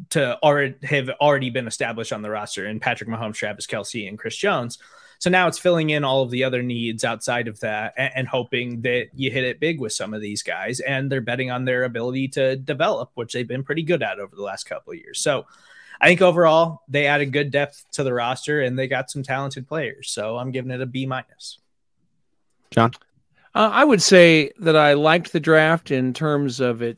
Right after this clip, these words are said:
Speaker 3: It, uh, they intelligently handled going after,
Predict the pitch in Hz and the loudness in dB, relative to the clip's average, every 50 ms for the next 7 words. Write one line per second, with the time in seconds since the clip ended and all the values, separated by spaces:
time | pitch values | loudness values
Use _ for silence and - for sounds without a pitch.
0 | _ _ - 135 131 123 - _ _ - - 135 123 117 117 123 - - - _ | _ _ -8 -8 -8 -8 -10 _ _ -10 -8 -6 -6 -6 -6 -8 -10 -14 -16 _
1 | _ _ _ _ _ _ _ _ 220 180 151 147 139 135 131 127 123 120 117 110 | _ _ _ _ _ _ _ _ -20 -4 0 2 4 4 4 4 2 0 -2 -4
2 | - _ _ _ _ _ _ _ _ _ _ _ _ _ _ _ _ _ _ _ | -8 _ _ _ _ _ _ _ _ _ _ _ _ _ _ _ _ _ _ _
3 | _ - 160 147 147 - - - - 214 233 226 196 156 131 147 135 82 - 131 | _ 0 0 0 0 -2 -4 -2 0 6 8 8 6 6 4 -2 -4 -4 -4 -2
4 | 135 139 123 104 131 151 147 147 147 139 135 131 123 123 120 135 135 135 139 139 | -2 -2 -2 -2 -2 0 0 2 2 0 0 -2 -2 -4 -2 0 2 2 4 2
5 | 135 131 131 131 131 - - 131 123 117 117 | 2 2 0 -2 -4 -6 -6 -6 -4 -4 -6